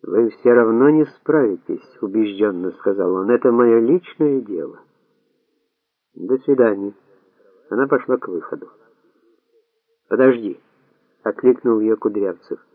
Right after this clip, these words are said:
Она повернула голову. «Я всегда долги возвращал», прохрипел он. «Не хочу быть в долгу перед тобой». «На меня покушались люди Горелого.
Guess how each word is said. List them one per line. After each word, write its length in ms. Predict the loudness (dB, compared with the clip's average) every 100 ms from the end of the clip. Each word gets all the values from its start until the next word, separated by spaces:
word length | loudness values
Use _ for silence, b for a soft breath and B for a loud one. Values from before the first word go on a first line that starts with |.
| _ _ _ _ _ -8
Она 320 | -6 -2 -4
повернула 600 | -2 -2 -2 -6 -8 -8
голову. 440 | -10 -12 -12 -18 _ _ _ _ _ _ _ _ _ _ _ _ _ _ _ _ _ _ _ _ _ _ _ _ _
«Я 200 | -6 -6
всегда 400 | -2 -2 2 2
долги 380 | 4 2 2 0
возвращал», 800 | 0 -2 -6 -8 -4 -2 -2 -2
прохрипел 680 | -6 -6 -6 -2 0 0
он. 160 | 0 -2
«Не 80 | -2
хочу 320 | -2 2 2
быть 160 | 4
в 80 | 0
долгу 360 | 2 2 4 0
перед 300 | 0 -6 -6
тобой». 380 | -10 -10 -14 -16 _ _ _ _ _ _ _ _ _ _ _ _ _ _
«На 120 | -12
меня 260 | -4 -2
покушались 540 | -4 -4 -2 0 2 0 -2
люди 300 | -2 0 2
Горелого. 600 | 2 2 4 2 0 -6